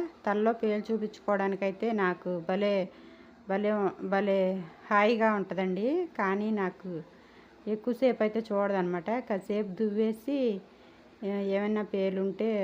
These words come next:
ఒకటి రెండు పేలు తీసేసి కదిపేసి, తల కదిపేసి వెళ్ళిపోతూ ఉంటుంది.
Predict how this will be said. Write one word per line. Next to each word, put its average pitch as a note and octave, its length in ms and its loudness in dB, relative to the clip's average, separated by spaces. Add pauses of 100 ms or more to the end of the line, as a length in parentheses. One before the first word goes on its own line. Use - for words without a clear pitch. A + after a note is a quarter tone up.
(160)
ఒకటి F#3+ 380 -2
రెండు F#3 360 0
పేలు F#3 180 -2
తీసేసి F#3+ 720 -4
కదిపేసి, G3 600 -2
తల G3 260 0
కదిపేసి F3+ 600 -4 (120)
వెళ్ళిపోతూ F3+ 440 -4
ఉంటుంది. E3+ 440 -6